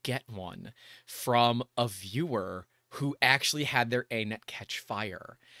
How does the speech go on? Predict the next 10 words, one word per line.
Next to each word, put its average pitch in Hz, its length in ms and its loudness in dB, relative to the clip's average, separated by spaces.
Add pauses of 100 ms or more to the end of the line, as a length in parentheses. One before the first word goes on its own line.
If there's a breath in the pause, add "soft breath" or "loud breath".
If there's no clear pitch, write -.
(340 loud breath)
And 135 200 8
we've 143 180 2
never 147 520 8
found 156 300 2
a 135 40 4
good 123 320 0
time 117 360 0
to 120 60 -2
get - 200 -2
together 104 520 -2